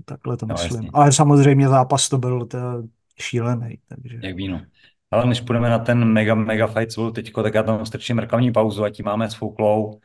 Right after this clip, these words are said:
Speaker 2: A poděkujeme všem, kteří nás podporujete na Hero Hero, teďko okolo tý, <laughs> yes, Anderson, čepice. Teďko okolo té tři stovky, tam bylo toho obsahu úplně mega moc, ani já jsem nestihl všechno poslechnout ještě.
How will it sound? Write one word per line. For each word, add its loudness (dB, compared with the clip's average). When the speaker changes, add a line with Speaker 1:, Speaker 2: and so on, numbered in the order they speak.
Speaker 2:
A 2
poděkujeme 2
všem, 0
kteří -2
nás 2
podporujete -4
na 0
Hero -2
Hero, 2
teďko -8
okolo 0
tý, -6
<laughs> -10
yes, 2
Anderson, -6
čepice. -6
Teďko -2
okolo 0
té -8
tři -4
stovky, -4
tam 0
bylo -4
toho -2
obsahu -8
úplně -2
mega 0
moc, 0
ani 0
já 2
jsem -6
nestihl -4
všechno -6
poslechnout -6
ještě. -4